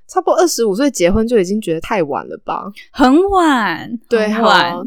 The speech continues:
Speaker 1: 对不对？所以那时候呢，我阿公不高兴了，就觉得说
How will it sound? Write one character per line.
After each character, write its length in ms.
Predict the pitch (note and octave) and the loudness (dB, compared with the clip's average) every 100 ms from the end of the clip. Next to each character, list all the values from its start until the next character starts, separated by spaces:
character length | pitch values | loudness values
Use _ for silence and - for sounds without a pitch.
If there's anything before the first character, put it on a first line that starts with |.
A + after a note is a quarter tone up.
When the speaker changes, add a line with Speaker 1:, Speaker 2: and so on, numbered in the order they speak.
| B3+ | -6
Speaker 1:
对 100 | G3+ | -6
不 80 | F#3+ | -2
对？ 240 | F#3 F3 | 0 0
所 160 | F#3 C4+ | 2 0
以 120 | C#4 | 0
那 200 | F4 D#4+ | -2 -2
时 200 | - A#3 | -2 -2
候 180 | C#4+ B3 | 0 0
呢， 280 | G#3 F#3+ | 0 0
我 140 | F#3+ D3+ | 0 0
阿 120 | - | -2
公 200 | - G#3 | -4 -10
不 120 | G#3 | -10
高 240 | - D3+ D3+ | -8 -8 -8
兴 360 | - - - - | -12 -12 -14 -18
了， 240 | C2 G3 _ _ _ - | -20 -20 _ _ _ -10
就 140 | F4+ | -4
觉 140 | C#4 | 4
得 120 | A3+ A#3 | 4 4
说 500 | B3+ B3+ A#3+ B3 | 2 2 2 0